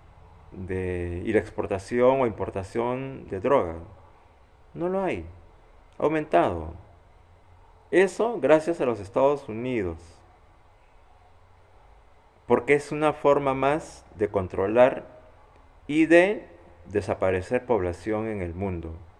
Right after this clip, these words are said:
Pero ese tema ya es mucho más profundo, para un análisis mucho más, más extenso. Y en este momento estamos hablando de lo que hizo la dictadora.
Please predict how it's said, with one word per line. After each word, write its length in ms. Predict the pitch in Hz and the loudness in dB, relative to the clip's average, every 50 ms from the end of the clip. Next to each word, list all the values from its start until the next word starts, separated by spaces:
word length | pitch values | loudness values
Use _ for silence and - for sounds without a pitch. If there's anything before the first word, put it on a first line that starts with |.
| _ _ _ _ _ - - - _ - _ | _ _ _ _ _ -20 -20 -20 _ -6 _
Pero 300 | 135 143 160 170 180 - | 6 8 8 8 8 6
ese 260 | - 170 165 - 175 | 4 0 0 0 -4
tema 340 | 170 - 170 165 160 156 151 | 0 2 2 2 2 2 2
ya 280 | 143 135 131 135 135 | 4 4 6 6 4
es 920 | 135 135 131 - - - - - - - - - - - - - - - - | 4 0 -4 -8 -16 -20 -20 -20 -20 -20 -20 -20 -20 -20 -20 -20 -20 -20 -16
mucho 320 | - 107 110 110 - 117 107 | -10 -10 -10 -4 -4 -4 -2
más 260 | 107 107 113 113 107 | -2 -2 -4 -4 -6
profundo, 720 | - - 95 - - - 110 113 117 117 113 107 101 98 | -10 -12 -12 -10 -4 0 2 2 2 2 2 0 -2 -4
para 160 | - 95 92 98 | -2 -2 -4 -4
un 60 | 104 | -4
análisis 500 | 104 110 110 107 107 104 - 113 98 95 | -2 -2 -2 -2 -4 -8 -10 -12 -10 -10
mucho 240 | 107 101 101 107 98 | -12 -10 -10 -10 -8
más, 580 | 95 95 95 92 92 92 - - - - - _ _ _ - - _ - - - _ _ _ - _ _ _ - _ _ - _ _ - - _ _ _ _ _ _ _ _ _ _ _ _ | -8 -8 -8 -8 -10 -14 -18 -20 -20 -20 -20 _ _ _ -20 -20 _ -20 -20 -20 _ _ _ -20 _ _ _ -20 _ _ -20 _ _ -20 -20 _ _ _ _ _ _ _ _ _ _ _ _
más 200 | 107 107 107 107 123 | -2 -2 -2 -2 -4
extenso. 600 | 92 - - - 120 110 101 92 - - 85 87 | -6 -6 0 2 4 4 4 2 -4 -6 -6 -4
Y 80 | 92 | -4
en 80 | 98 113 | -2 -2
este 160 | 135 139 - | 0 0 0
momento 260 | 151 135 143 151 151 | 0 2 0 0 -2
estamos 360 | 135 - 147 131 131 131 127 | -2 -4 -4 -2 -2 -2 0
hablando 680 | 135 113 113 120 127 127 127 123 127 131 139 - - - - - | -2 0 0 2 0 0 0 0 0 0 0 -2 -6 -14 -20 -20
de 640 | - - - 98 113 123 131 139 147 156 160 - - - | -16 -14 -4 0 2 4 4 4 4 2 0 -4 -8 -8
lo 220 | - 95 101 98 | -6 -6 -6 -4
que 160 | - 98 101 | -2 -2 0
hizo 340 | 107 113 113 - 135 127 123 | 0 -2 -2 0 0 0 2
la 140 | 113 110 95 | 2 0 -2
dictadora. 600 | 95 92 - - 90 95 101 98 92 - 90 90 | -2 -4 -2 0 2 4 4 4 4 2 -2 -4